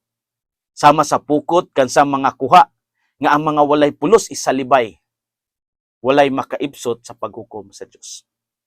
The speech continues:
Story time. Si San Ignatius of Loyola,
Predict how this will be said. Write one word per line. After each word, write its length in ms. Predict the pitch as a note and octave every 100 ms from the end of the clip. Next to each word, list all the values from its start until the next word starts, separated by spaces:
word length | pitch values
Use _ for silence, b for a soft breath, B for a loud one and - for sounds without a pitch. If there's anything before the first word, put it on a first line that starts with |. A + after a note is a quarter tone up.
| _ _ _ _ _ _ _ _ _ _
Story 400 | - - D#3 D3+
time. 320 | C3+ A2+ G2+ _ _ _ _ _ _ _ _ _ _ b b
Si 160 | b F#3
San 240 | F#3+ A#3+
Ignatius 1400 | G3 C#3 - C#3+ E3 F3+ - - - - F3 - - -
of 80 | C3
Loyola, 560 | C3 D3 E3 D3 G#2+